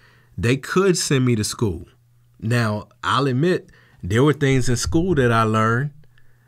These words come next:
that I probably just should have never learned. <laughs> Like the theory of evolution.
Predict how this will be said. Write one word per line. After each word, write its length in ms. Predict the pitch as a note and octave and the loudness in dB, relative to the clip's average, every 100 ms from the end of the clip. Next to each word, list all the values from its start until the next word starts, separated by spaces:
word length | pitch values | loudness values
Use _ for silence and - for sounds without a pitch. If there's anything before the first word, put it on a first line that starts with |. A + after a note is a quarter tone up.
| _ - | _ -14
that 280 | G2+ G#2+ A2 | -4 0 2
I 80 | A2+ | 2
probably 340 | - B2 B2 | 2 2 2
just 220 | G#2+ B2 | 2 0
should 120 | - | 2
have 100 | B2+ | 0
never 220 | C3 C#3 D3 | 2 0 2
learned. 440 | D3+ F#3 C#3 E2 - - - - | 0 0 -4 -6 -14 -20 -20 -10
<laughs> 500 | - - - - - - - - | -8 -8 -10 -4 -4 -4 -18 -10
Like 220 | - G#2 | -4 -2
the 80 | G#2+ | -2
theory 400 | A2+ C3 C3 C3 | 0 2 4 4
of 120 | B2+ | 2
evolution. 680 | C3 C3+ C#3+ E3+ G3+ - F2+ | 2 2 2 2 0 -6 -10